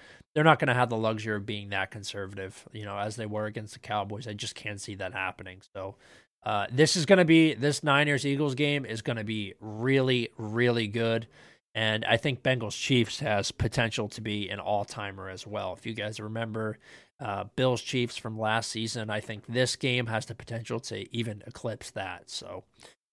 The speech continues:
let's get into those. I'm, I'm really excited. We've only got three games left, two championship games, and then the Super Bowl. We have the four best teams probably, uh, in the N F L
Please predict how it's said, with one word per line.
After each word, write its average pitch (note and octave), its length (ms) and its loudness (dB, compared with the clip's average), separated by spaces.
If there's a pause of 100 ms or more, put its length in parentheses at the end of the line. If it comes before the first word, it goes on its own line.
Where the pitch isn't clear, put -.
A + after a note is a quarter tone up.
(100)
let's D3+ 180 6
get F3 160 8
into F3+ 220 2
those. A2 420 -10
I'm, A2 240 -2
I'm A2 180 -2
really C3 280 4
excited. B2+ 440 2
We've A#2+ 180 -2
only A#2+ 180 -4
got A2 240 -4
three A#2 180 -2
games A2 400 -6
left, A#2+ 360 0
two B2+ 360 0
championship A#2+ 680 -6
games, A#2 380 -4
and G#2+ 200 -6
then A2 280 -6 (460)
the C3 80 -8
Super C#3 380 2
Bowl. G#2+ 280 2
We A2 120 0
have A2 360 4
the A2 80 -6
four D3 280 -2
best C#3 280 0
teams C#3+ 360 -2
probably, C3 720 4 (100)
uh, A#2+ 260 4
in B2 160 -2
the B2 140 -2
N A#2+ 100 0
F A#2+ 200 -4
L A#2 300 2